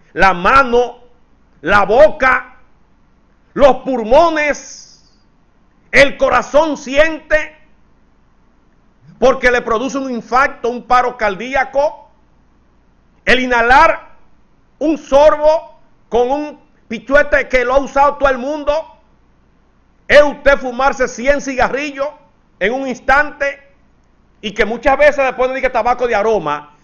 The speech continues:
y otras veces le ponen marihuana o crack. Marihuana o crack le ponen porque la mezclan también. Hay personas que aquí han muerto, que sufren de, de diabetes, que sufren de corazón, se dan un humo, se fuman una juca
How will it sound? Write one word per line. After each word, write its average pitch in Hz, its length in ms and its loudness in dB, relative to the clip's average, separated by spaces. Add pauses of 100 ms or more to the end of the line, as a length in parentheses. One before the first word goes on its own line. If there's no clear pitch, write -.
y 165 100 -4
otras 220 240 0
veces 240 140 -2
le 240 60 -2
ponen 240 260 -2
marihuana 240 680 -4 (340)
o - 200 -2
crack. 226 460 0 (340)
Marihuana 226 560 0
o 269 100 -4
crack 240 260 2
le 208 80 -2
ponen 208 520 -4
porque 226 220 0
la 196 100 2
mezclan 185 480 -2
también. 156 560 -6 (2250)
Hay 196 140 -6
personas 254 400 -2
que 240 60 -2
aquí 240 160 -2
han 247 120 -2
muerto, 196 580 -4 (840)
que 180 140 -4
sufren 240 340 -4
de, 233 180 0
de 208 120 -4
diabetes, 190 640 -2 (220)
que 151 100 -10
sufren 220 240 -4
de 226 80 -4
corazón, 214 600 -4 (320)
se 185 160 -2
dan 247 160 0
un 294 160 -2
humo, 233 540 0
se 196 180 -4
fuman 285 240 -2
una 285 200 2
juca 220 500 2